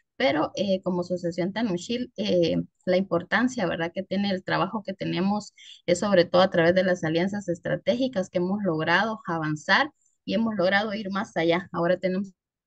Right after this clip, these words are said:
un proyecto de consejería en línea también que nos permite seguir brindando información, no solo a nivel local, sino que también a nivel regional. Es un gusto para mí poder estar acá con ustedes y compartir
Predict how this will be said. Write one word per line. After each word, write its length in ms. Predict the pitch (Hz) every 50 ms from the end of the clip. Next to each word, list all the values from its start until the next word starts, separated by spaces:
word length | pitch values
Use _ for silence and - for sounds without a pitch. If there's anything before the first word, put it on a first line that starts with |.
| _ _ -
un 140 | 208 202 196
proyecto 400 | - 190 170 202 185 190 _ 214
de 60 | 196
consejería 500 | - 185 190 - 175 185 - - 185 180
en 60 | 185
línea 320 | 180 180 208 220 247 214 190
también 240 | - 165 165 165 175
que 80 | 196
nos 140 | 202 196 -
permite 420 | _ 175 170 202 269 294 - -
seguir 260 | - - 165 170 170 180
brindando 480 | 185 180 170 165 - 180 190 214 208
información, 680 | 214 214 - 196 180 170 156 156 - - 202 208 214 202
no 80 | 190
solo 260 | 190 - 226 214 240 226
a 40 |
nivel 260 | 226 190 175 170 180 202
local, 320 | 190 175 - 202 226 254
sino 240 | - - 202 190 170
que 120 | - -
también 320 | - - 170 170 165 170 180
a 60 | 185
nivel 300 | 180 175 156 151 160 -
regional. 460 | 156 156 156 - - 160 160 - - _ - - - - - - _
Es 100 | - -
un 160 | 214 214 202
gusto 280 | 202 247 - - 240
para 160 | 208 185 165 160
mí 120 | 165 180
poder 280 | 180 - 185 180 180 180
estar 240 | 196 - 185 175
acá 220 | 175 180 - 170 175
con 140 | 190 190 170
ustedes 400 | 165 - - - 262 269 262 233
y 60 | -
compartir 640 | - 170 170 175 175 170 202 - - 196 190 185